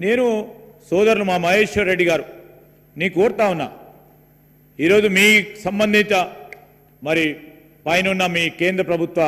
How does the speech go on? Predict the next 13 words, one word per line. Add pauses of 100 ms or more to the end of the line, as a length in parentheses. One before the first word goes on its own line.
(1800)
పూర్తి
స్థాయిలో
అధికారం
ఉంది, (1000)
మీరు (1200)
తలుచుకుంటే (640)
ఏదైనా (100)
చేయ (240)
హక్కు (440)
అధికారం
ఉంది. (560)
మీరు
ఎందుకు